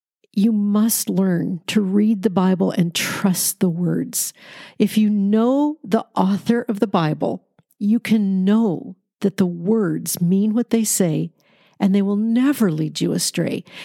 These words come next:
You will not be confused. Even if you don't understand everything, God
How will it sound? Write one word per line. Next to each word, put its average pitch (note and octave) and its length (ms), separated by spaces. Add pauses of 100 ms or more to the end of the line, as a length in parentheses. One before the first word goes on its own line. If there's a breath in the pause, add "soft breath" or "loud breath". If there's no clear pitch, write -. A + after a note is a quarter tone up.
You A3 120
will A3+ 160
not A3 440
be G#3 120
confused. - 720
Even D#4 240
if D#4 120
you D4+ 80
don't C#4+ 200
understand B3+ 720
everything, G#3+ 640 (680 loud breath)
God A#3 440